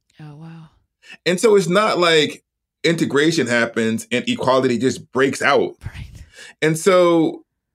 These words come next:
Speaker 2: you're now coming to me, the first generation in my family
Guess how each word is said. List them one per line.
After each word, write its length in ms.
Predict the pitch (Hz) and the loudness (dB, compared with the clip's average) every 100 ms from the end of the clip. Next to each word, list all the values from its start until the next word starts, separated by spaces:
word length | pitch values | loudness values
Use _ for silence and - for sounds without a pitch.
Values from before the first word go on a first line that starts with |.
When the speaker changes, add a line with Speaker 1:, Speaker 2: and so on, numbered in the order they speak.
| _ | _
Speaker 2:
you're 200 | 151 180 | -4 0
now 300 | 185 208 196 - | 2 2 0 0
coming 580 | 196 175 165 156 131 - _ - | -2 0 0 -2 -4 -12 _ -10
to 100 | 131 | -4
me, 580 | 160 262 113 185 196 - _ _ | -2 0 -2 -4 -6 -12 _ _
the 140 | 139 131 | -4 -2
first 420 | - 165 208 - | 2 2 2 0
generation 760 | 196 160 151 175 170 127 123 117 | 0 2 2 2 0 -2 -2 -2
in 100 | 147 | -2
my 160 | 139 131 | -2 -2
family 580 | 160 170 117 104 117 | -2 -2 -2 -4 -6